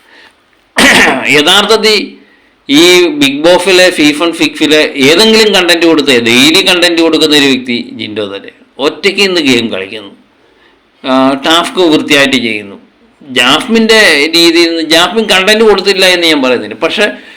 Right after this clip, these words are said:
കൂടുതൽ കണ്ടന്റുകളും നമ്മളെ ഗബ്രി ജാസ്മിൻ കോംബോയിൽ നിന്ന് വിരിച്ചതാണ്. അതൊരു പ്രൊമോ, ഏ, കോംബോയിൽ നിന്ന് ഉണ്ടാക്കി, ഉണ്ടാക്കി അവിടെ ജെന്യുവനായിട്ടല്ല കളിച്ചത്, ഫേക്കായിട്ട് കളിച്ച് കണ്ടന്റ് ഉണ്ടാക്കിയപ്പോൾ ആൾക്കാർക്ക് ഇഷ്ടപ്പെട്ടില്ല.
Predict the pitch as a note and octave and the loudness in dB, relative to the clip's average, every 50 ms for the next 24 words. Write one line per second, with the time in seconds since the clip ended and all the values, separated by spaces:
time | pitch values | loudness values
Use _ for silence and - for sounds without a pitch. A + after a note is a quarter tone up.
0 | - - _ _ - D#3+ E3+ F#3+ A3 A#3+ B3 B3+ B3 A#3+ A3+ G#3 F#3+ E3 D#3+ E3+ | -20 -20 _ _ 0 2 4 4 4 4 6 6 4 4 4 2 0 2 0 0
1 | D#3+ D#3 D#3+ D3+ D#3 D3+ - - - - - - - C3 C3+ C3+ C#3 C#3+ C#3+ C3 | 2 2 2 2 2 0 0 -4 -10 -14 -14 -6 -2 0 0 2 2 0 0 0
2 | B2 B2+ C#3+ C#3+ C#3 C#3 D3 D#3 D#3 D#3 C#3+ C3 B2+ B2 B2+ B2+ - C3+ B2+ A#2+ | 0 0 0 0 0 0 0 0 0 0 0 -2 -2 -2 -2 -2 -4 -4 -4 -4
3 | B2 A2+ G#2+ G#2+ A2+ A#2 A#2+ C3 C3 C3 B2+ B2+ B2 A#2+ A2+ A2 G#2 G2 F#2+ F#2 | -2 -2 -2 -2 -2 -2 -2 0 2 2 2 2 0 -2 -2 -4 -6 -6 -8 -10
4 | F#2+ F#2+ F#2 F#2 G#2+ - - _ _ _ _ _ _ _ _ _ _ _ _ _ | -10 -12 -14 -14 -16 -20 -20 _ _ _ _ _ _ _ _ _ _ _ _ _
5 | _ _ _ - A#2+ C#3 F3+ G#3 G#3 G3+ G#3 - - E3+ D#3+ D#3 D#3+ E3 F#3 G3+ | _ _ _ -8 -4 -2 0 0 0 0 -4 -2 0 2 2 4 4 2 2 2
6 | G#3 G3+ F#3 F3 E3 D#3 D3 C3+ - - - C#3+ C#3 D#3 E3+ F3 F3+ G3+ G#3 G#3+ | 2 2 2 2 2 2 0 -2 -6 -4 0 2 2 2 2 2 2 4 4 4
7 | G#3+ G#3+ G#3+ G#3+ G#3 G#3 G#3 G3+ F3+ D#3+ D#3+ E3 D#3 E3 E3 E3 E3 - D#3 D#3+ | 4 4 2 2 2 0 0 0 0 0 0 0 2 2 2 2 0 -2 -4 -4
8 | D#3 - - - - - _ _ A#2+ C3 C3+ C#3 D3 D#3+ D#3+ D#3+ - - A#3+ B3 | -4 -4 -8 -12 -20 -20 _ _ -2 0 0 2 2 0 0 0 -4 -8 -10 -10
9 | - - - - B2+ C3+ F#3 - F3 F3+ F#3 F3+ F3 E3 D3 C#3+ C#3 C3+ C3+ C#3 | -10 -10 -4 -2 0 0 0 0 0 0 2 2 2 0 -2 -2 -2 0 0 2
10 | C#3+ E3 F3+ F#3+ F#3+ F#3+ G3+ G3+ G3+ D#3+ B2+ A2+ A2 G#2 G#2 G2 F#2+ F2+ - G2+ | 2 2 2 2 2 2 2 2 2 0 0 2 0 0 0 0 -2 -4 -6 -8
11 | E2 D2+ - - _ _ _ _ _ _ _ _ - - - - D3+ D#3+ E3 E3 | -10 -10 -14 -18 _ _ _ _ _ _ _ _ -20 -8 -2 0 2 2 2 2
12 | D#3+ F#3 E3+ E3 D#3+ E3 E3 C#3 C#3+ C3 B2+ B2 B2 - C#3+ C3+ - - - _ | 0 0 2 2 2 0 0 2 2 2 0 -2 -4 -6 -8 -8 -8 -12 -16 _
13 | _ - _ _ - D#3 D#3 D#3+ D3 F3+ F#3 F#3 F#3 F3 F3+ F3+ F3+ F#3+ F#3+ G3 | _ -20 _ _ -6 -4 -4 -2 -4 -2 -2 -2 -2 0 -2 0 0 -2 -2 -2
14 | G3+ G3 F#3 - - A3+ A3 A3 C#4+ C#4+ - - B3 A3 G#3 A3 F3+ D#3+ - A2+ | -2 -4 -4 -2 -2 -2 -2 0 -2 -4 -2 0 -2 -2 -2 -2 -4 -4 -6 -6